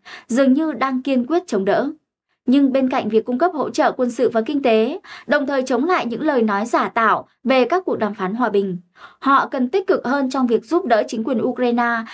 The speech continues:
chống lại toàn bộ nỗ lực chiến tranh của ông Putin. Một cách để làm điều đó là giáng đòn mạnh tay vào các lãnh đạo chỉ huy quân sự Iran,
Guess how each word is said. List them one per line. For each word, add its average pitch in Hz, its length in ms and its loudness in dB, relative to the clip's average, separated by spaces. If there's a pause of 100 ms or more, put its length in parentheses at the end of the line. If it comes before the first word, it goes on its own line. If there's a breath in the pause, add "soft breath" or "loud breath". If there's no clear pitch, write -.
(140 loud breath)
chống 262 180 4
lại 349 200 0
toàn 254 180 0
bộ 240 140 0
nỗ 233 140 -4
lực 302 220 -2
chiến 220 240 2
tranh 254 240 -2
của 233 200 2
ông 220 280 0
Putin. 220 340 0 (840)
Một 269 220 4
cách 392 200 0
để 262 120 2
làm 226 200 2
điều 220 120 4
đó 220 320 2
là 285 200 0
giáng 233 220 -2
đòn 269 220 0
mạnh 233 200 -2
tay 269 200 -2
vào 240 140 0
các 320 140 -2
lãnh 220 120 -4
đạo 277 240 0
chỉ 254 140 -2
huy 254 200 -4
quân 262 180 0
sự 247 140 2
Iran, 247 500 0